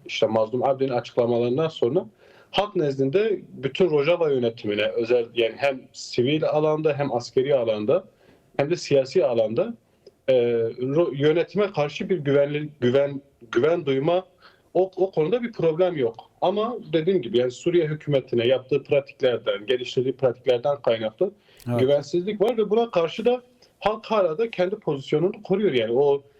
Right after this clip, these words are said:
Speaker 1: kendini savunma, kendi iradesini, kazanımlarını, değerlerini koruma, e, çerçevesinde hala da o ilk günkü işte halk yani sokağını, evini,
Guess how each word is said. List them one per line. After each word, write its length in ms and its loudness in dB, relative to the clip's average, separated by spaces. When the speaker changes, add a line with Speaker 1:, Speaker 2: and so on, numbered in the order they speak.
Speaker 1:
kendini 380 0
savunma, 600 0
kendi 240 -2
iradesini, 680 0
kazanımlarını, 1040 0
değerlerini 580 2
koruma, 600 0
e, 340 0
çerçevesinde 720 -2
hala 340 0
da 180 0
o 120 0
ilk 240 0
günkü 340 -2
işte 500 2
halk 420 0
yani 380 -2
sokağını, 800 0
evini, 640 0